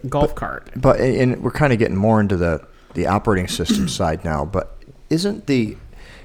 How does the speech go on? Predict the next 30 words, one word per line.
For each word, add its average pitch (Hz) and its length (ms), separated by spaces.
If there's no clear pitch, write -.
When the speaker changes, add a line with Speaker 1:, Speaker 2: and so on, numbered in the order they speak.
Speaker 2:
isn't 196 320
the 156 160
argument 117 560
that 110 240
apps - 340
don't 98 220
run 92 420
on 95 160
anything 95 400
but 92 120
Windows, 87 680
isn't 185 300
that - 180
starting, 113 500
starting 127 360
to 117 40
become 107 260
obsolete 92 720
as 87 220
seventy-five 104 720
percent - 460
of 85 320
the 107 120
general 104 400
public 90 440
is 82 100
happy - 380
with 82 140
a 80 60
Chromebook. 85 600